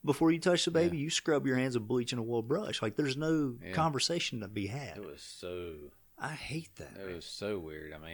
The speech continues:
Speaker 2: and it caused, I mean, that, dude, that stuff stretched out for the whole week. And then we got
Speaker 1: Mm.
Speaker 2: home, and when we finally got home, it just blew up. You know, we got home on Friday, and it blew up on Saturday. And it just, you know,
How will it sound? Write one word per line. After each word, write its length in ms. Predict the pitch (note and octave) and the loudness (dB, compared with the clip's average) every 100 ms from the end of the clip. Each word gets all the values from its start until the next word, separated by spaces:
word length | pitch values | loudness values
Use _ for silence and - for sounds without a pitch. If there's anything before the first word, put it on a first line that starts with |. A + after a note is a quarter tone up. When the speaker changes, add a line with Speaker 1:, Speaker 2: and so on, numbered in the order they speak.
| E2+ | -8
Speaker 2:
and 100 | F2+ | -6
it 180 | G2 F2 | -6 -6
caused, 480 | F2 G2 F#2+ D2 - - - - | -4 -2 -4 -8 -20 -20 -20 -20
I 180 | C#2 C#2 D#2 | -16 -16 -16
mean, 180 | D#2+ E2 | -14 -12
that, 200 | F2 - - _ _ - | -12 -12 -20 _ _ -12
dude, 220 | F#2 F2+ | -8 -4
that 160 | F2+ E2+ | -4 -6
stuff 220 | - E2 | -12 -16
stretched 420 | - E2+ - - | -12 -14 -14 -12
out 200 | D#2+ D#2+ - | -10 -12 -14
for 260 | D#2+ D2+ _ _ _ _ _ _ _ _ _ _ _ _ - | -16 -16 _ _ _ _ _ _ _ _ _ _ _ _ -12
the 60 | |
whole 200 | F2+ F#2 | -8 -6
week. 240 | E2 F#2+ - - _ - | -6 -10 -14 -20 _ -16
And 160 | D#2 D#2 | -14 -12
then 140 | D#2+ | -12
we 100 | D#2+ | -10
got 160 | E2 - | -8 -4
Speaker 1:
Mm. 60 | D3 | -2
Speaker 2:
home, 300 | E2+ E2+ D#2+ | -2 -4 -10
and 220 | D2+ D#2 E2 | -14 -14 -12
when 120 | E2+ | -10
we 80 | E2+ | -10
finally 320 | - E2+ E2+ | -8 -8 -6
got 180 | E2 D#2 | -8 -8
home, 320 | D#2+ F2 E2 | -8 -8 -10
it 140 | D#2 D#2 | -12 -14
just 260 | D#2+ - | -16 -12
blew 360 | E2+ D#2+ E2 E2+ | -8 -6 -4 -4
up. 160 | E2+ - - _ _ - | -6 -8 -20 _ _ -16
You 100 | D#2+ | -12
know, 100 | D#2+ | -8
we 80 | E2+ | -6
got 160 | E2+ | -6
home 220 | D#2+ F2 E2 | -6 -8 -10
on 120 | D#2+ | -12
Friday, 360 | - D#2+ F2+ F2+ | -10 -8 -8 -10
and 80 | |
it 240 | C#2+ C2 C#2 | -12 -16 -14
blew 320 | D2+ E2 E2+ | -10 -8 -6
up 120 | E2+ | -8
on 180 | F2 F2 | -10 -12
Saturday. 680 | D2 C#2 C#2 C2 - - E2 _ | -10 -12 -14 -16 -20 -20 -20 _
And 260 | D#2 D2 D2 | -14 -14 -14
it 140 | D2 C#2+ | -16 -14
just, 280 | D2 - - _ _ _ _ _ _ _ _ _ | -16 -16 -20 _ _ _ _ _ _ _ _ _
you 100 | D2+ | -20
know, 160 | C#2 | -18